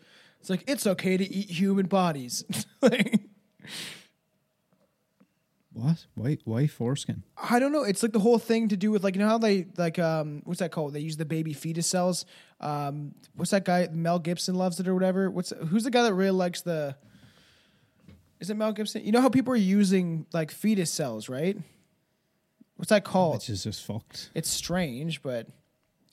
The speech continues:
Speaker 1: it's like, it's like this, "Oh, it can rejuvenate you and stuff." And I don't know, man.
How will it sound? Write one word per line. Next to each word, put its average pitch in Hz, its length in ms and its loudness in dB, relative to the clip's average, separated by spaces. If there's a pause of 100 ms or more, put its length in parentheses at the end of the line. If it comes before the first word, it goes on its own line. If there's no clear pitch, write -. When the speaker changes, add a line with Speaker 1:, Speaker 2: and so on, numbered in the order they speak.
Speaker 1:
it's 160 100 -8
like, 196 100 0
it's 196 120 0
like 196 120 2
this, 180 260 -2
"Oh, 196 140 -2
it 170 60 -8
can 170 140 -6
rejuvenate 160 800 -6
you 123 220 -8
and 110 100 -12
stuff." 117 280 -8
And 110 180 -14
I 107 260 -14
don't 120 120 -14
know, 107 240 -16
man. 110 360 -14